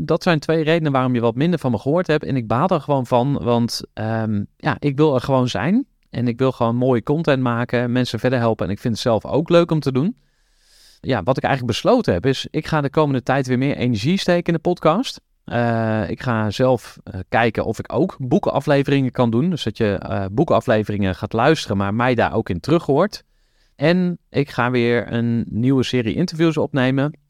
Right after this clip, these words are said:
Eh, daarbij ga ik ook meer op locatie. Dus wat ik vroeger heel vaak deed, was gewoon mensen naar de studio halen en een gesprek met ze voeren.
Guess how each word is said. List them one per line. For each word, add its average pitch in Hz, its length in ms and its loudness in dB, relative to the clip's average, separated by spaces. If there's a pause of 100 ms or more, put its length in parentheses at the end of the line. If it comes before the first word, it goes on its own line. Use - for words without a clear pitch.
(400)
Eh, 98 240 -8
daarbij 120 280 0
ga 120 140 -2
ik 120 100 -2
ook 131 140 2
meer 131 240 2
op 123 160 -2
locatie. 117 720 0
Dus 113 280 -4
wat - 120 -8
ik 107 80 -6
vroeger 123 280 0
heel 110 100 2
vaak 95 200 -4
deed, 98 180 2
was 98 140 -2
gewoon 98 160 0
mensen 104 300 -2
naar 92 120 0
de 92 80 -6
studio 156 380 2
halen 123 460 2
en 98 120 -2
een 95 100 0
gesprek - 280 -2
met 135 160 0
ze 123 100 -4
voeren. 123 460 -2